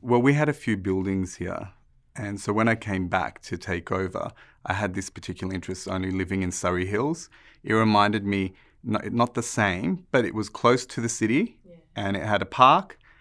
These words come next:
Speaker 1: So it ha-, was, like, bookend by two nice little, you know,
Speaker 2: Green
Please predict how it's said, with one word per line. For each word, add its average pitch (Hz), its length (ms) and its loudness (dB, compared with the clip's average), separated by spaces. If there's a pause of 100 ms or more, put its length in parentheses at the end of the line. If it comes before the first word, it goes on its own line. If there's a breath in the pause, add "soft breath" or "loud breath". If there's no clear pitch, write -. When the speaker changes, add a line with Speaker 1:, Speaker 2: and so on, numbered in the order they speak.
(160 soft breath)
Speaker 1:
So 110 220 2
it - 140 -2
ha-, 120 120 0
was, 104 240 -6
like, 104 300 -4
bookend 98 480 -2
by 95 140 -2
two - 260 -4
nice 95 500 -4
little, 101 260 -6
you 101 120 -6
know, 95 220 -4
Speaker 2:
Green - 0 -